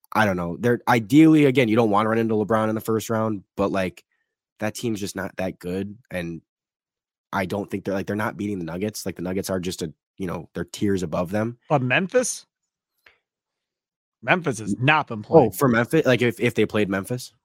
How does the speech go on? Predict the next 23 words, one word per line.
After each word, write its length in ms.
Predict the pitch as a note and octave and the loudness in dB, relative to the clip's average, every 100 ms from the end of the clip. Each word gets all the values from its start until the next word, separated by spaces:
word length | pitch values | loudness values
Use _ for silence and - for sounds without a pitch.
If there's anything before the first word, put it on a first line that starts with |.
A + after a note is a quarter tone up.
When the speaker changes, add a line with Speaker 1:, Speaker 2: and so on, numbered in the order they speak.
| - | -2
Speaker 2:
Yeah, 200 | G3+ B3+ | 2 2
if 40 | |
Memphis 400 | C#3 F3+ A3 A3 | 2 0 0 -2
gets 340 | C3 D3+ - - | 2 2 0 -4
Dallas 720 | D3 D3 D#3 D#3+ G#3 - _ | 0 2 2 0 -4 -10 _
or 320 | D3 C#3+ C3 | -2 0 2
Minnesota 840 | B2 D3+ C#3 - D#3+ D#3 E3 G#3 D#3 | 0 -2 -2 0 2 4 2 0 0
or 300 | C3 A#2+ A2+ | 0 0 0
the 120 | B2+ | 0
Lakers 500 | C#3 E3 E3 F#3+ E3+ | 2 0 0 0 2
or 100 | D3 | 2
any 60 | F3 | 0
of 60 | |
these 120 | E3+ C#3 | 0 2
other 220 | G#3 A3 | 2 2
teams 360 | C#3 C#3 D3 | 0 -2 2
that 100 | D3+ | 6
Speaker 1:
Yeah, 80 | D#3 | 8
I 20 | |
Speaker 2:
end 80 | D3 | 8
Speaker 1:
was 60 | D#3 | 6
Speaker 2:
up 60 | F3 | 4
Speaker 1:
thinking, 260 | C3+ A2 | 2 0